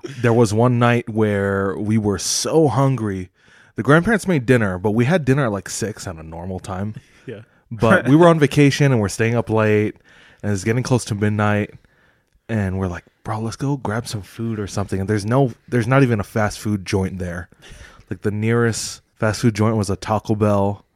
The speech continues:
Speaker 1: like, a half hour away,
Speaker 2: Mm-hmm.
Speaker 1: which is what we ended up going to. But before we did that, we were just kind of driving <laughs> through the town, and there was just a bunch of bars.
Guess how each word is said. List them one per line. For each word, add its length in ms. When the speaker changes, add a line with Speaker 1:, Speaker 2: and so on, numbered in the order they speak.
Speaker 1:
like, 100
a 80
half 280
hour 240
away, 380
Speaker 2:
Mm-hmm. 300
Speaker 1:
which 180
is 120
what 140
we 120
ended 180
up 140
going 280
to. 180
But 260
before 440
we 120
did 220
that, 300
we 140
were 120
just 180
kind 200
of 260
driving 460
<laughs> 0
through 220
the 120
town, 440
and 140
there 120
was 100
just 200
a 40
bunch 240
of 140
bars. 500